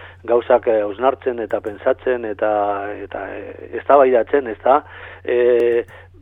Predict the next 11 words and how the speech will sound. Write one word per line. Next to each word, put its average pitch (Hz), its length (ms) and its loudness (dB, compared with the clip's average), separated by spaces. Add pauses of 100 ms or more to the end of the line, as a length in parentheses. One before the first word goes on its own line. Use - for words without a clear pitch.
(320)
i-, 170 360 -12
ikustea 139 500 4 (100)
hori 135 240 2
egun 127 260 2
bat 135 220 2
ikusi 135 320 -8
genuela, 139 420 4 (140)
edo 123 280 4
nolabait 127 420 2
hori 127 260 0
o-, 117 200 -6